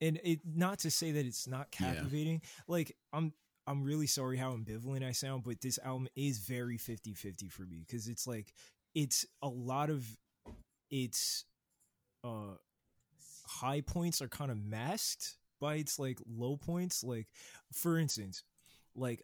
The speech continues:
Speaker 1: I think Sweatpants Spider-Man is, like, a low-key bop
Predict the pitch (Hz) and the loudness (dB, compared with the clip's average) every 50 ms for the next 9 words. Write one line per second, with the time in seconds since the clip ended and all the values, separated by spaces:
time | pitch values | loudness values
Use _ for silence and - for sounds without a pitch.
0 | - _ - 131 143 156 156 - - 170 160 156 - - - _ - 127 - - | -12 _ -2 0 2 2 2 2 2 4 2 2 0 -4 -10 _ -2 0 0 2
1 | - 135 127 135 - - 143 135 131 - - - 131 120 120 127 127 131 131 131 | 4 4 2 4 4 4 4 4 4 2 2 4 4 4 4 4 4 4 4 4
2 | 131 131 131 - - 120 123 120 107 117 113 113 107 - - 120 113 107 113 117 | 4 4 2 2 2 2 4 4 4 4 2 2 0 0 0 0 0 2 2 4
3 | 123 131 127 - - 147 151 151 117 135 139 156 165 175 - | 4 4 2 2 2 2 2 2 2 2 2 4 2 2 0